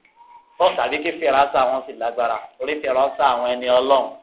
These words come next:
ní máa ń rí nẹ báyìí pẹ̀lú mọ́lẹ̀. Ìmọ́lẹ̀ máa ń wà pẹ̀lú ẹ̀. Wọ́n wo saakun.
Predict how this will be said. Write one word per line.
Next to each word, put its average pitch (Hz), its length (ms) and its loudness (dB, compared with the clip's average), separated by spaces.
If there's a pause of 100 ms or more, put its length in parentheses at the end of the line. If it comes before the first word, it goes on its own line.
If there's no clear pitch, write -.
(560)
ní - 120 -16
máa 156 160 4
ń 160 120 6
rí 156 100 2
nẹ 143 140 2
báyìí 135 260 6
pẹ̀lú 120 260 -2
mọ́lẹ̀. 117 300 0 (340)
Ìmọ́lẹ̀ 147 720 2
máa 135 120 2
ń 139 60 0
wà 135 100 6
pẹ̀lú 107 300 -10
ẹ̀. 113 100 -6 (2500)
Wọ́n 160 120 6
wo 151 120 4 (100)
saakun. 131 460 4